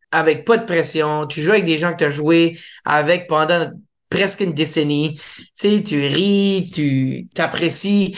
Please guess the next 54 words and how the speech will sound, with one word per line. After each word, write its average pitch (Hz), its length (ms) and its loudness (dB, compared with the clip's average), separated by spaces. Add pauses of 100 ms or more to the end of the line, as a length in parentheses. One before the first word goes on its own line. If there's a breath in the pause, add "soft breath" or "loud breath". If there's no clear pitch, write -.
(160 loud breath)
Tu 233 100 0
sais, 233 60 -2
tu, 156 160 -10
tu, 160 420 -6
c'est - 140 -4
comme 196 180 2
une, 180 200 0
une, 165 200 -6
une 180 120 2
communauté 196 440 4
qui 170 120 -2
revient 151 200 0
ensemble. 127 380 -2 (420 loud breath)
C'est 196 240 0
comme 196 220 0
ça 226 240 0
que 185 80 -2
j'aurais 170 340 4
aimé 175 540 0
que 165 80 4
je, 151 340 4
j'aurais 147 300 0
pensé 147 300 -2
au 147 60 -2
secondaire. 131 580 -2 (180)
Tu - 100 -4
sais, 151 60 0
sans 170 260 2
les 165 220 2
aspects 156 240 -2
de - 60 -4
compétition, 139 580 -4
parce 160 140 0
que 196 60 2
c'est 196 60 0
pas 196 80 0
une 180 80 -2
compétition. 131 520 -2 (280 loud breath)
Sans 190 240 2
les 185 220 4
aspects 156 280 -2 (160)
de, 147 200 4
tu 139 100 -8 (220 loud breath)
sais, 262 180 2
juste, 254 420 0
on 165 180 2
est 160 100 2
des, 139 320 0 (340 loud breath)
des 135 200 0
improvisateurs 175 760 2
qui 135 80 -6
est 127 60 -2
là 147 120 2
pour - 160 -6